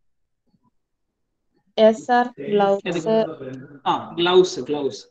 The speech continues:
Speaker 2: എഴുതിക്കോ ട്ടോ, റൈറ്റ് സൈഡിൽ എഴുതി വെച്ചോ. അത് ഇന്ന് തന്നെ പർച്ചേസ് ചെയ്യണം കേട്ടോ. സാറ്റർഡേ മെസ്സേജ് ഒന്നാണ്, ഇതുവരെ പർച്ചേസ് ചെയ്യാത്തവർ ഇന്ന് തന്നെ പർച്ചേസ് ചെയ്യണം. ഗ്ലൗസ്,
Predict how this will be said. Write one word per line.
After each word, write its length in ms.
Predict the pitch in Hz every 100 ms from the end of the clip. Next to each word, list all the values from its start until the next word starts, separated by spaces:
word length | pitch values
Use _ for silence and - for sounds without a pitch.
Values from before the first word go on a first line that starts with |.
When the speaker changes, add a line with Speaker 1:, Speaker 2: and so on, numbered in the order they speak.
| 185
Speaker 2:
എഴുതിക്കോ 340 | 185 180 175
ട്ടോ, 120 | 170 160
റൈറ്റ് 240 | 160 170 190
സൈഡിൽ 160 | 190
എഴുതി 200 | 185 185 175
വെച്ചോ. 200 | - 208 - - - -
അത് 100 | 196
ഇന്ന് 260 | 208 247
തന്നെ 200 | 302 269
പർച്ചേസ് 440 | 254 233 - 220 208
ചെയ്യണം 240 | 208 175
കേട്ടോ. 200 | 160 190 131 - _ _ _ _ _ _ _ _ _ _
സാറ്റർഡേ 360 | 190 185 202 226
മെസ്സേജ് 340 | 214 214 214
ഒന്നാണ്, 360 | 214 214 196 220 - - - _ _ 180
ഇതുവരെ 380 | 185 180 240
പർച്ചേസ് 360 | 240 220 208 226
ചെയ്യാത്തവർ 380 | 226 214 214 214
ഇന്ന് 220 | 220 202 233
തന്നെ 160 | 226
പർച്ചേസ് 360 | 220 190 202 202
ചെയ്യണം. 280 | 202 180 - - _ - _ _
ഗ്ലൗസ്, 600 | 180 208 202 233 247 285